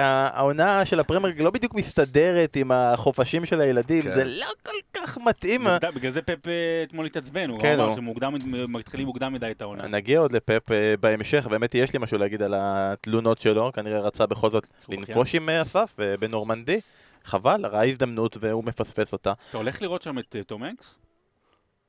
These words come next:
Speaker 2: בנורמנדי, בפלישה? אני קבעתי איתו, כן. גם הוא יבוא וגם, אה,
Speaker 3: אה,
Speaker 2: ריין,
Speaker 3: וגם
Speaker 2: כן.
Speaker 3: את דיימון.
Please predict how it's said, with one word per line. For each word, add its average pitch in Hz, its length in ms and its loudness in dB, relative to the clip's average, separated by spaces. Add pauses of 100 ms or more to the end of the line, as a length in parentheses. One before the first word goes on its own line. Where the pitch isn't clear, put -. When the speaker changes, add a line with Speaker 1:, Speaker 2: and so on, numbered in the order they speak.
Speaker 2:
בנורמנדי, 95 540 -8
בפלישה? 98 720 -6 (380)
אני 104 280 -6
קבעתי 120 360 -6
איתו, 92 280 -10
כן. 95 180 -8 (100)
גם 95 180 -6
הוא 117 160 -4
יבוא 113 440 -4
וגם, 92 400 -8
אה, 87 500 -6
Speaker 3:
אה, 87 100 -8
Speaker 2:
ריין, 120 520 -4
Speaker 3:
וגם 101 200 -12
Speaker 2:
כן. 110 80 -10
Speaker 3:
את 110 60 -12
דיימון. 104 320 -10